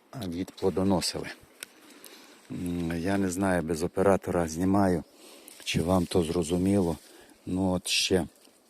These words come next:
от така ось ситуація, що теж от гілка, вона була вся в врожаї.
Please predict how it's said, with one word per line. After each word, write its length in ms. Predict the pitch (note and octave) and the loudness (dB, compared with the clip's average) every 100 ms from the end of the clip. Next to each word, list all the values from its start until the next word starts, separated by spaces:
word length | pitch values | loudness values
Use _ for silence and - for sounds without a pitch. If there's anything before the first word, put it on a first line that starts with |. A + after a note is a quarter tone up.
| _ _ _ _ _ - - _ - - - - - - - - | _ _ _ _ _ -20 -20 _ -12 -12 -20 -20 -20 -20 -20 -4
от 200 | A2 G2 | 0 2
така 360 | - F#2 F#2+ F2+ | 0 -2 0 2
ось 300 | E2 - - - | 2 -2 -4 -6
ситуація, 840 | - G2+ - F#2 F2+ - - E2 | -6 -4 0 2 2 -2 -6 -6
що 180 | - - | -6 -4
теж 340 | - G2 F2 E2+ | 0 0 0 -2
от 200 | F2 D#2 | -2 -2
гілка, 480 | D2 G2 G2+ - G#2 - - - - - - - - | 0 2 2 2 -4 -6 -18 -20 -20 -20 -20 -20 -16
вона 340 | - F2+ F#2 G2+ | -8 -2 0 0
була 320 | D#2+ F#2+ F2 | 0 2 2
вся 380 | D#2 - G#2 G2 - - - | 2 2 2 0 -6 -16 -8
в 40 | |
врожаї. 580 | E2+ F2+ E2 F#2 E2 C#2+ | -4 -2 2 2 2 -2